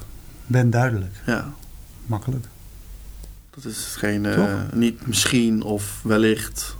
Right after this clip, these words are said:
Speaker 1: Want wat, wat, wat doe je? Wat gebeurt als je dat doet dan?
Speaker 2: Eh,
Speaker 1: In
Speaker 2: dan
Speaker 1: jouw
Speaker 2: is er
Speaker 1: beleving?
Speaker 2: altijd ruimte voor interpretatie. En dat neemt niet altijd de zorg weg bij de medewerker.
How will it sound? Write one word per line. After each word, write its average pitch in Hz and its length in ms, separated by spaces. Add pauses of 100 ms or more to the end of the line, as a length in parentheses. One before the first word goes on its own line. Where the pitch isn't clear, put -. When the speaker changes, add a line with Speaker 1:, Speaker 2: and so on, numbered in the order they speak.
(140)
Speaker 1:
Want 131 220
wat, 127 180
wat, 127 360
wat 135 160
doe 147 120
je? 127 140
Wat 123 200
gebeurt 139 300
als 113 100
je 123 60
dat 113 180
doet 117 100
dan? - 200 (560)
Speaker 2:
Eh, - 160
Speaker 1:
In 113 80
Speaker 2:
dan 120 100
Speaker 1:
jouw 120 80
Speaker 2:
is 117 60
er 113 100
Speaker 1:
beleving? 113 60
Speaker 2:
altijd 123 240
ruimte 123 400
voor 113 160
interpretatie. 120 840 (1500)
En 101 120
dat 104 120
neemt 110 240
niet 104 160
altijd 101 340
de 104 80
zorg 104 300
weg 101 260
bij 98 120
de 104 80
medewerker. 101 580